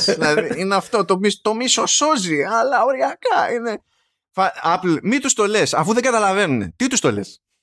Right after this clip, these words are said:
Speaker 1: Να, να την κάνω την ερώτηση ή να προχωρήσουμε και να την κάνω στην ώρα της; Δηλαδή, αυτό, μιας και είπαμε για το τρία επί. Τι, τι εννοεί ο ποιητής; Ή θες να πούμε πρώτα τα βασικά;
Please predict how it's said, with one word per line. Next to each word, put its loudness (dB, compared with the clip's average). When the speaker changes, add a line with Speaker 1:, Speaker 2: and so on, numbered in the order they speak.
Speaker 1:
Να, -2
να 2
την -2
κάνω 2
την -4
ερώτηση -2
ή -2
να 0
προχωρήσουμε 0
και -2
να 2
την -6
κάνω 0
στην -6
ώρα 0
της; -16
Δηλαδή, -2
αυτό, 0
μιας 0
και 2
είπαμε 2
για 2
το -10
τρία 2
επί. -2
Τι, -6
τι 0
εννοεί 2
ο 0
ποιητής; -4
Ή 0
θες 0
να 2
πούμε 0
πρώτα 0
τα 2
βασικά; -4